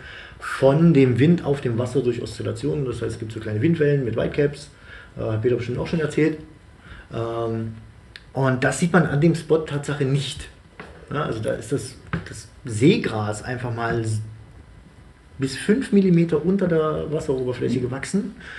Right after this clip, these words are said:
Speaker 1: Und da gibt's keine Oszillation, keine Schwingung, weil das Seegras alles abfängt. Und das ist spiegelglatt, super zum Kiten, wenn man's kann. Ähm, wenn man den Kite aber droppt, ist das die schlimmste Falle und man hat mal eben bis zu drei Kilo Seegras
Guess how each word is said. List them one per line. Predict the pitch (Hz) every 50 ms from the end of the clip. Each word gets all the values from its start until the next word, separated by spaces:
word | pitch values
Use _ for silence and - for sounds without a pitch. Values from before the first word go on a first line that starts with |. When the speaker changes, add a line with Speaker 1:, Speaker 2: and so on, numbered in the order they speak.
| - - - - -
Speaker 1:
Und | 123 120
da | 123
gibt's | 117 135 135 - -
keine | - 143 151 151 151 147
Oszillation, | 143 - - 135 127 127 123 - - 185 214 208 202
keine | 165 151 156 147
Schwingung, | 131 - - 135 147 165 190 214 240 247 - - - - - -
weil | 127 127
das | 135 127 -
Seegras | 139 139 143 135 139
alles | 143 135 -
abfängt. | 143 147 - - 117 107 107 - - - - - - - - - - - - - - -
Und | 123 120 120 117 117 113
das | 107 110
ist | 123 113
spiegelglatt, | - - - - - - 175 202 202 220 226 220 - 170 170 - - - - - - - - - - - -
super | 117 107 107 139 147 143 185
zum | 175 - 175 165
Kiten, | - 156 151 151 156 156
wenn | 151 151
man's | 156 151 151
kann. | - 147 147 185 - - - - - - - - - - - - - -
Ähm, | 127 123 123 123 120 120 117 117
wenn | 123 135
man | 139 135 131
den | 127 123
Kite | 120 127 123 120
aber | 143 123 120 117
droppt, | 117 123 127 - - -
ist | - - - -
das | - -
die | - 120
schlimmste | 110 - 139 143 143 -
Falle | 135 - - 123 120 123 120
und | 113 110 113
man | 110 107
hat | 110 107
mal | 107 104
eben | - 110 113 110
bis | 110 -
zu | - 120
drei | - - 120
Kilo | 113 - 127 123 117
Seegras | 113 113 117 117 120 113 120 113 -